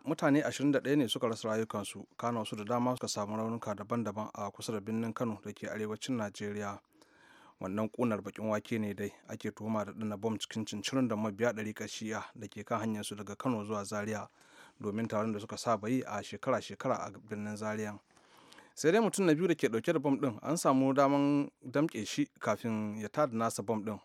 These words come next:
wanda kuma yanzu haka yana amsa tambayoyi. Sai dai kawo yanzu ba wani ko wasu da suka ɗauki alhakin aikata wannan aika-aikan, amma dai an fi danganta wannan abu da ƙungiyar Boko Haram,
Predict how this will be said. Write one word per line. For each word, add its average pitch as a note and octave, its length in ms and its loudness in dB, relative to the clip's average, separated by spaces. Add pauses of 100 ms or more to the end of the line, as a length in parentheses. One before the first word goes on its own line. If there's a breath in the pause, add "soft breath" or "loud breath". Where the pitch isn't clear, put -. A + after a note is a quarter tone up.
(160)
wanda A#2 180 0
kuma B2 200 0
yanzu G#2+ 200 -2
haka B2+ 300 0
yana A2+ 260 -4
amsa C3 220 -4
tambayoyi. G#2 600 -4 (800 loud breath)
Sai - 200 -2
dai A2+ 120 2
kawo A2 220 4
yanzu G#2 460 0
ba A#2+ 180 6
wani G#2+ 300 2
ko A2+ 160 0
wasu A2+ 180 0
da A2 80 -2
suka - 160 -6
ɗauki G#2 240 -4
alhakin G#2+ 380 -4
aikata A#2+ 300 -2
wannan A2 220 0
aika-aikan, G#2 560 -6 (160)
amma A#2 280 0
dai D#3 160 0 (120)
an B2 120 -6
fi C3+ 80 -2
danganta B2 420 0
wannan A#2 260 0
abu G#2+ 140 -8
da G#2+ 100 -10
ƙungiyar A2+ 400 -2
Boko G#2+ 300 -4
Haram, G#2 260 0